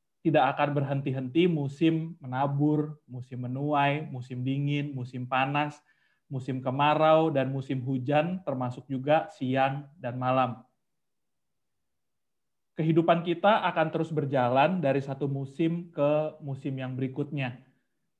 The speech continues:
Kalau menghadapi musim kemarau atau musim hujan,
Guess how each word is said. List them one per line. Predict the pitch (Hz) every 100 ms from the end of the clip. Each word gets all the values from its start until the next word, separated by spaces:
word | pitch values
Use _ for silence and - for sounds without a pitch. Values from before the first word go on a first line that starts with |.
| _ _
Kalau | 139 139 135 117 117 135 151 -
menghadapi | 135 127 131 131 131 139 131 131
musim | 135 127 139
kemarau | 135 127 120 117 131 151 160
atau | 127 127 127
musim | 127 127 131
hujan, | 127 131 127 120 147